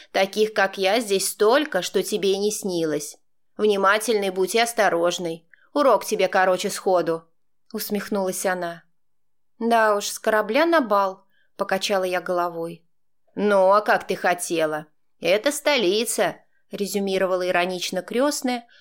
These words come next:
но уже в следующее мгновение отмахнулась. «Ладно, разувайся, хватит на пороге торчать. Иди душ принимай, располагайся, в общем». Я тяжело вздохнула и разулась. Естественно, этот случай меня несколько шокировал,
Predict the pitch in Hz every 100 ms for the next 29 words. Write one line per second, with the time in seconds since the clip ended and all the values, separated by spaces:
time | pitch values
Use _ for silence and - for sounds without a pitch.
0 | - 226 226 233 220 214 226 208 214 214
1 | 190 180 175 170 226 277 262 247 208 202
2 | 190 170 160 160 - _ _ _ _ _
3 | - 170 190 175 175 180 254 294 294 247
4 | 214 196 269 277 214 202 202 190 185 175
5 | 175 170 - 180 160 - _ _ _ -
6 | 262 262 226 233 214 - 202 190 190 180
7 | 180 175 _ _ - 320 - 294 247 196
8 | 185 185 180 175 165 - 180 - _ _
9 | _ _ _ _ _ _ 208 214 214 202
10 | 202 190 185 185 175 175 226 285 302 277
11 | - _ - 302 285 202 175 180 175 175
12 | - - _ _ _ - 220 247 - 330
13 | - 214 208 196 - - 214 214 202 196
14 | 190 185 190 - - 190 - 185 - 285
15 | 302 269 254